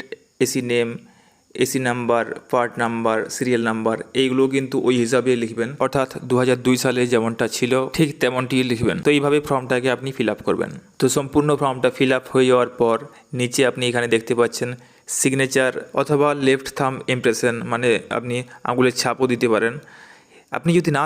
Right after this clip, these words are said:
থাকেন এটারও কিন্তু প্রবলেম নেই, এখানে লেখা রয়েছে any adult family member, মানে আপনার পরিবারের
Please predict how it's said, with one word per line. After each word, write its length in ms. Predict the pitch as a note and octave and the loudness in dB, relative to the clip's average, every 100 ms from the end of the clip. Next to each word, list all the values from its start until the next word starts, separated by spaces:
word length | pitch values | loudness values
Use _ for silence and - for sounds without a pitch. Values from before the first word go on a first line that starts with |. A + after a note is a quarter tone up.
| D3+ | 0
থাকেন 240 | B2 B2 C#3 - | -2 -2 -4 -4
এটারও 280 | C3+ C#3 C#3+ | -2 0 0
কিন্তু 240 | D3 C#3+ C3+ | -2 -2 -2
প্রবলেম 260 | A#2+ C3 B2 A#2 | 0 0 0 -4
নেই, 100 | C3+ - | -4 -4
এখানে 200 | C3 C#3 C3 | -4 -2 0
লেখা 160 | B2+ C3+ | 0 2
রয়েছে 340 | C3+ C3+ D3 D3 D3 C#3 | 2 2 4 2 2 0
any 180 | C#3+ D#3+ D3+ | 2 2 2
adult 240 | C#3+ C#3+ D3 | 2 -2 -2
family 280 | C#3 B2+ B2+ A#2 | -2 2 2 2
member, 280 | G#2+ G2 - - - - - - | 2 0 -2 -12 -18 -20 -16 -4
মানে 220 | B2+ C#3 C#3+ C#3 - _ A#2+ | -2 0 0 -2 -6 _ -4
আপনার 200 | A#2+ C3 | -2 -4
পরিবারের 420 | C3 C3 C3 B2+ | 2 2 4 2